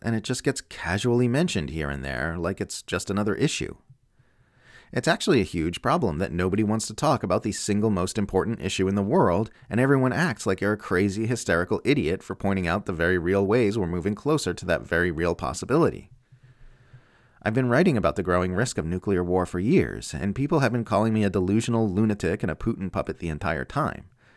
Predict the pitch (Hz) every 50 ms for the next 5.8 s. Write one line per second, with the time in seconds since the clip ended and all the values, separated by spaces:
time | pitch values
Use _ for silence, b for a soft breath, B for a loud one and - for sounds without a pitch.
0 | b b b b 139 214 277 214 139 131 123 143 139 120 156 143 139 - - 143
1 | 131 113 110 139 190 226 - - 160 139 120 113 110 104 101 107 131 135 131 113
2 | 104 - - - 143 196 214 139 95 90 87 90 98 117 113 117 - - 92 92
3 | 107 117 104 80 78 87 - 113 101 - - - 175 170 - - - 95 92 85
4 | 82 85 - 62 64 - - 95 85 92 107 117 - - - - - - 185 190
5 | 185 135 95 82 76 71 69 - - - - - - - - -